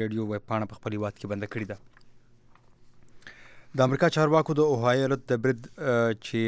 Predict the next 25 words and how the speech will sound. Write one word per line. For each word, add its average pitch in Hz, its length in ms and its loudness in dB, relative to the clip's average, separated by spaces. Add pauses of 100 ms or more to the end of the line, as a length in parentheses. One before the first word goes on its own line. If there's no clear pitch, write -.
(280)
نه 131 120 2
کسان 120 280 -2
پکښې - 280 -8
زخمیان 104 320 -6
سوي 131 260 -6
دي، 117 80 -6
آه، - 920 -8 (120)
مشکوک 143 340 -2
کس 127 220 -4
پېژندلی 104 440 -2
دی 139 80 -2 (100)
او 120 100 -2
ویل 120 240 0
دي 127 100 -2
چې - 140 -14
دغه 98 180 0
کس 117 140 -2
د - 100 -10
سومالي 98 320 -4
و. 98 100 -4 (1300)
چارواکو 123 400 4
دغه 117 160 4
کس 127 180 -2 (140)
د - 80 -
عبدالرزاق 113 840 0